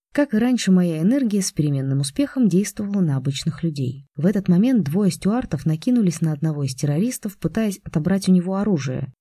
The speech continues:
Прозвучало несколько выстрелов. Оба зачинщика теперь лежали лицом вниз, а девушка рядом сползла по стене,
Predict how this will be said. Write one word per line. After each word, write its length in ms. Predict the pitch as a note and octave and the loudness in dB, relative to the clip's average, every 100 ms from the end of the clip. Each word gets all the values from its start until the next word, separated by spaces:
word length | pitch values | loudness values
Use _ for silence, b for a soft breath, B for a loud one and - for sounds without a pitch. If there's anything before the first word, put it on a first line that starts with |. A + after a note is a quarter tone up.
| _ | _
Прозвучало 540 | F3+ D#3+ F3+ F3+ G#3 F3+ | 0 2 2 2 0 0
несколько 500 | D#3 C#3+ D#3 D#3 C#3 | 0 -2 -4 -2 0
выстрелов. 720 | G3 B3 - C4 B3+ - - _ _ - | 0 0 -2 -4 -4 -10 -20 _ _ -2
Оба 260 | C4 B3 | 0 0
зачинщика 640 | A3 G3 - A3+ - - | 0 -2 0 0 -2 -6
теперь 380 | G3+ D3+ D3+ G3+ | -6 -4 0 2
лежали 460 | E3 D3 D#3 C#3+ C3+ | 2 -2 -4 -4 -4
лицом 360 | C#3 C3+ C#3+ | -4 -4 -4
вниз, 400 | C3 C#3+ B3 - - | 0 2 2 -2 -6
а 80 | D#3 | -2
девушка 420 | F3 C4 - A#3 | 0 -2 -2 -2
рядом 280 | A#3 A3 A3 | -2 -2 -4
сползла 480 | - D3 C#3+ D3 C3+ | -4 -6 -4 -4 -4
по 100 | C3 | -6
стене, 500 | - D3 D3+ A#3 | -4 -2 0 -2